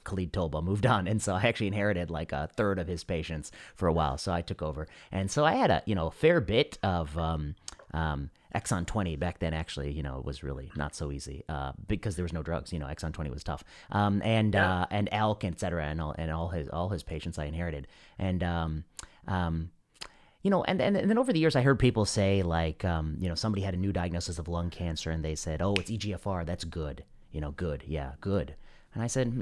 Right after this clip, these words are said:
Speaker 1: it's, you know, it's, it's, I mean, they're drugs, yes, and the drugs are good. You know, I, I don't get me wrong, but, you know, it's, it's, it's still a tough diagnosis. This is a forty-year-old woman. You know, this is a fifty-year-old, you know, guy." And so David Benjamin, who's a fellow at U C I, we did a little project we published, um,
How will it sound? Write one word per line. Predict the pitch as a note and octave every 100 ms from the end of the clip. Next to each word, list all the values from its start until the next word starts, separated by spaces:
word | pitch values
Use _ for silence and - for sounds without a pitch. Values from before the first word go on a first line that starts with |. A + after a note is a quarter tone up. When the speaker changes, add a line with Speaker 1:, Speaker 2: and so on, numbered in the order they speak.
| - -
Speaker 1:
it's, | A2+ -
you | G3+
know, | C2+ D#2
it's, | - G#2 - - - - -
it's, | - - - - E2+
I |
mean, | D#2+ C#2 -
they're | G2+ G2
drugs, | D#3 G2+ D2 -
yes, | G#2 E2+ -
and | F2 -
the | G#2+
drugs | A2+ G#2
are | D3+
good. | - - -
You | D#2+
know, | D2
I, | D2+ -
I | E2+
don't | G2
get | A2
me | A#2
wrong, | C3 A2+ E2+ C#2+
but, | F#2 - - - - - - -
you | A2+
know, | F2
it's, | D2 -
it's, | - -
it's | -
still | - -
a |
tough | - A#2+ -
diagnosis. | F2+ E2 G2+ G2+ D#2+
This |
is | G#2
a |
forty-year-old | - A2+ G2+ F2 D2+
woman. | F#2 F2+ C#2+
You | D#2+
know, | D#2+
this | G2 F#2+
is |
a | E2
fifty-year-old, | - G2+ G2 F#2 E2+ D2 -
you | F#2+
know, | D#2+ C2 -
guy." | A2 D#2+ - - - - -
And | C#3+
so | F3 D3
David | F#3+ G3+ B2
Benjamin, | B2 A#2 F#2
who's | F2+
a | F2+
fellow | G#2+ G#2+
at | F2+
U | F#2+
C | G2 G2
I, | F#2+ G2 F#2
we | E2+
did | F#2+ F#2+
a |
little | F#2+ F2
project | - G2 F2+ E2+
we | E2+
published, | - F#2+ F2 - -
um, | D#2+ D2+